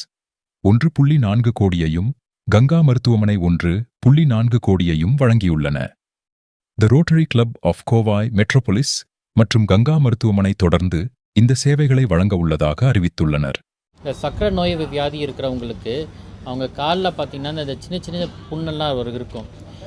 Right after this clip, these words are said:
Speaker 2: அந்த சின்ன சின்ன புண்ணுன்றது ஒண்ணு தெ-, தெரியாம அப்படியே விட்டுருவாங்க. அது என்ன ஆயிரும்னா, சடனா டக்குன்ட்டு வந்து அது டக்குன்னு சீ பிடிச்சு காலே எடுக்க வேண்டியதா இருக்கும். சில பேருக்கு உயிரும் போக வேண்டியதா இருக்கும். அதனால வந்து சர்க்கரை நோயாளிகளுக்கு வந்து பா-, பார்த்துட்டு,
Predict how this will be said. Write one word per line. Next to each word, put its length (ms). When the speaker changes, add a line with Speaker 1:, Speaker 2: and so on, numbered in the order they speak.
Speaker 2:
அந்த 260
சின்ன 200
சின்ன 220
புண்ணுன்றது 680
ஒண்ணு 260
தெ-, 100
தெரியாம 460
அப்படியே 320
விட்டுருவாங்க. 580
அது 200
என்ன 200
ஆயிரும்னா, 360
சடனா 380
டக்குன்ட்டு 460
வந்து 340
அது 200
டக்குன்னு 240
சீ 240
பிடிச்சு 420
காலே 320
எடுக்க 300
வேண்டியதா 300
இருக்கும். 300
சில 220
பேருக்கு 300
உயிரும் 320
போக 260
வேண்டியதா 260
இருக்கும். 280
அதனால 400
வந்து 440
சர்க்கரை 360
நோயாளிகளுக்கு 840
வந்து 280
பா-, 340
பார்த்துட்டு, 560